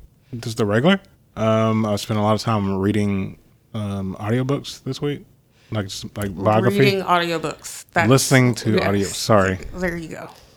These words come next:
Speaker 1: Sorry. Yeah.
Speaker 2: <laughs>
Speaker 1: I've been listen-, I've been listening to a lot of audiobooks. Uh, just finished Michelle Obama's book,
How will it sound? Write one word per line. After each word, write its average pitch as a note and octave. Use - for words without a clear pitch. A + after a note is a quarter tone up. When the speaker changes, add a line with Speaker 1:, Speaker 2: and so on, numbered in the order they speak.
Speaker 1:
Sorry. F#2
Yeah. F#2
Speaker 2:
<laughs> G2
Speaker 1:
I've -
been D#3+
listen-, E3
I've C3+
been C3+
listening C3
to A#2
a -
lot G#2+
of -
audiobooks. G2+
Uh, G2+
just A2+
finished G2
Michelle G2+
Obama's A#2
book, A#2+